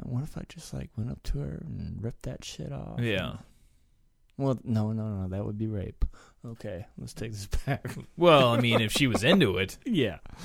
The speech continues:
Speaker 2: But, uh, yeah, uh, like, I was, like,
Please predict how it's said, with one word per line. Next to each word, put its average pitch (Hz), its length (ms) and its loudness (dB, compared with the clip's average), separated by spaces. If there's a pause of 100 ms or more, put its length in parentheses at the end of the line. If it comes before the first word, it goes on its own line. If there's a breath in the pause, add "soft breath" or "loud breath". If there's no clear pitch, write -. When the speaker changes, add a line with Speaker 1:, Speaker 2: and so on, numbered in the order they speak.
(3000 loud breath)
Speaker 2:
But, 104 280 0
uh, 90 340 -2 (760)
yeah, 117 380 4
uh, 95 400 -2
like, 107 200 0
I 104 120 2
was, 110 260 0
like, 92 240 0